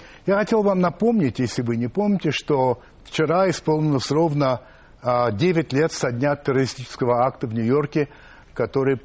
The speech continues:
м, а, привёл к тому, что в башне-близнецы были разрушены и погибло около трёх тысяч человек. Я часто задумываюсь над тем, что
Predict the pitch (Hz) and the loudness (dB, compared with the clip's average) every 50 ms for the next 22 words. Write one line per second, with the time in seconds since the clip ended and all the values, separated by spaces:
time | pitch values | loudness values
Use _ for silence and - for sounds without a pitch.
0 | - - - 113 113 113 113 113 117 113 110 104 - 117 117 110 120 127 135 143 | -14 -16 -10 -8 -6 -4 -4 -2 -2 -2 -2 -2 -4 -4 -4 -2 0 0 0 0
1 | 123 - - - 120 110 117 127 127 120 - - - - 127 117 110 107 101 90 | -2 -6 -8 -6 -4 -2 0 0 0 -2 -4 -8 -4 -2 0 2 2 0 -2 -4
2 | 95 101 101 113 127 120 - - 120 104 98 107 95 95 107 98 - - 147 151 | -6 -6 -2 -2 -2 -2 -2 -4 -6 -4 -4 -4 -4 -6 -8 -8 -6 -2 0 0
3 | 156 160 156 - - - - - - - - 107 110 127 123 120 120 110 113 104 | 0 0 -2 -6 -20 -20 -20 -20 -18 -12 -8 -4 -2 0 2 2 2 2 2 2
4 | 113 135 156 147 - - 147 143 127 - 127 110 110 113 127 135 123 131 131 127 | 2 0 0 0 -2 -2 0 -2 0 0 -2 -2 -2 -2 -2 0 0 0 0 0
5 | 123 - - - - - - - 110 127 120 - 143 135 120 - 120 120 107 - | -2 -4 -10 -20 -20 -18 -8 -4 -2 -2 -2 0 0 0 0 0 -2 -2 -2 -2
6 | - 113 107 - - 110 - - - - 107 98 101 101 92 87 69 - - - | -4 -4 -2 -2 -4 -4 -6 -6 -4 -2 0 0 0 0 -2 -4 -10 -14 -18 -20
7 | - - - - - - - - - - 170 - - 165 160 - - 190 180 175 | -20 -20 -20 -18 -16 -14 -12 -8 -2 -2 -2 0 0 -2 0 0 2 2 2 2
8 | 160 175 196 202 190 175 170 156 - - 165 156 143 - - 196 190 165 - - | 2 2 2 2 4 2 2 2 0 0 0 0 0 0 -2 -2 -2 -2 -2 -2
9 | - 160 151 139 - | 0 0 0 0 -2